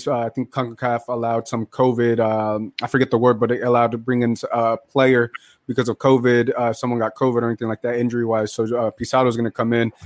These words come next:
Uh, he hasn't looked good with, with Miami. He hasn't done too much. So we'll, we'll see how much he's able to help Mexico, uh, with that. But, um, well, I'll go to you, Andy. I'm, I'm a, I'm gonna show up. I'm gonna show the concacaf, uh, uh, Gold Cup bracket, uh, and give us your thoughts.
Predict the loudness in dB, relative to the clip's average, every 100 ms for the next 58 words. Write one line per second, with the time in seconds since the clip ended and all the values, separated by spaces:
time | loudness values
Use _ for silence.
0 | -18 -2 2 4 6 6 6 4 2 4
1 | 4 4 2 0 0 0 0 0 0 0
2 | 0 0 -2 -2 -2 -2 2 0 2 2
3 | 4 2 2 2 4 4 2 0 0 -2
4 | 0 0 0 0 -2 -2 -4 -6 -2 -2
5 | -2 -6 -10 -8 -4 0 2 2 0 0
6 | 0 0 2 0 -4 _ -16 _ 2 2
7 | 4 0 2 4 4 4 2 2 0 2
8 | 0 0 -2 -2 0 0 0 -4 -4 -4
9 | -4 -4 -6 -10 -6 -6 -4 -4 -2 -2
10 | -4 -12 _ _ _ -6 -2 -2 0 0
11 | 0 -2 -4 -2 0 0 -2 -6 -6 -6
12 | -4 -4 -4 -4 -6 -10 -6 -6 -6 -16